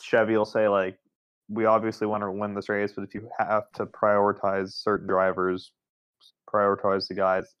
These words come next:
already in the playoffs." And as long as Brad Keselowski's not behind him, <laughs> he'll, uh,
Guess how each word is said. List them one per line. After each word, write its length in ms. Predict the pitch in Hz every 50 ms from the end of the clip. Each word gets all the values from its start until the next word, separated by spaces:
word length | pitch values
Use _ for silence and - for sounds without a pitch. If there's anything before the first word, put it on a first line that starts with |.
| -
already 320 | 117 113 104 98 95 95 98
in 100 | 104 104
the 60 | 98
playoffs." 720 | _ - 101 98 95 95 95 95 95 95 95 - - - - -
And 440 | 95 95 92 92 90 87 87 87 - _ _ _ _ _ _ _ _ _ _ _ -
as 100 | - 113
long 140 | 156 240 269
as 80 | 214
Brad 220 | 165 185 202 202 196
Keselowski's 480 | - 147 147 151 165 170 - 143 117 110
not 180 | 123 120 117
behind 280 | - 104 110 113 117 95
him, 160 | 87 85 85 - -
<laughs> 560 | - - - - - - - - _ _ -
he'll, 400 | - 123 104 - 104 143 143 - -
uh, 220 | 156 - - 170